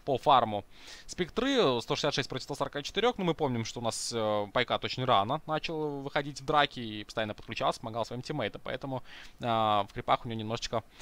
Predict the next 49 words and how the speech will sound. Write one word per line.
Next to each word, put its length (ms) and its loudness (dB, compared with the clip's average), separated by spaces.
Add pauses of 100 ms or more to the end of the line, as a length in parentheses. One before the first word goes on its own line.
(420)
простой, 400 8
скажем, 340 -2
такой, 480 -2
э, 280 -6 (100)
по 120 10
Г 160 8
П 360 12
М, 240 10
пятьсот 260 0
тридцать 380 -2
три 240 2
Т 160 -4
С, 80 -4 (100)
пятьсот 240 -2
тридцать 300 -8
семь 260 4
Пайкат, 500 4 (160)
на 80 -18
четыре 300 -8
Г 120 -6
П 120 -2
М 220 -2
больше. 340 -4 (560)
Ну, 80 -4
в 20 -12
целом, 260 -4
примерно 320 -6
ровно 220 -2
они 140 -4
шли. 320 -4
Ну 180 -4
и 120 -2
по 180 6
Икс 320 0
П 240 6
М 180 6
пятьсот 360 2
пять 280 10
против 240 -2
пятьсот 280 -6
восьми 280 2
на 140 4
три 180 2 (120)
Икс 180 -4
П 160 0
М 220 2
больше 360 -2
у 20 -4
Пайката. 560 -2